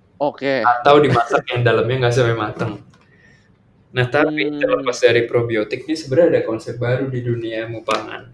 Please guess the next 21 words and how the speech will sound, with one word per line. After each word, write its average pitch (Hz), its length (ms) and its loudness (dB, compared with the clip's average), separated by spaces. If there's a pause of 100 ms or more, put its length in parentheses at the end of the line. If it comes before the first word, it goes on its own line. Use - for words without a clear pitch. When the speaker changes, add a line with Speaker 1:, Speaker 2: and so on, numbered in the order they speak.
Speaker 2:
yaitu 113 340 0
namanya 131 600 -4 (160)
postbiotik. 123 840 -2 (640)
Atau 139 560 0
ada 123 240 2
istilah 117 320 4
lainnya 117 480 0
paraprobiotik. 120 1160 -2 (580)
Jadi 139 220 2
ini 196 100 4
tuh 220 160 0
Speaker 1:
Apa 208 60 0
Speaker 2:
mirip 139 240 4
Speaker 1:
tuh? - 80 -10
Speaker 2:
vaksin - 360 -2
sebenarnya. 110 540 -8 (920)
Vaksin 143 360 0
itu 170 140 -2
Speaker 1:
Oke. 143 160 2 (400)
Speaker 2:
virus 127 560 -2
ya, 123 160 -2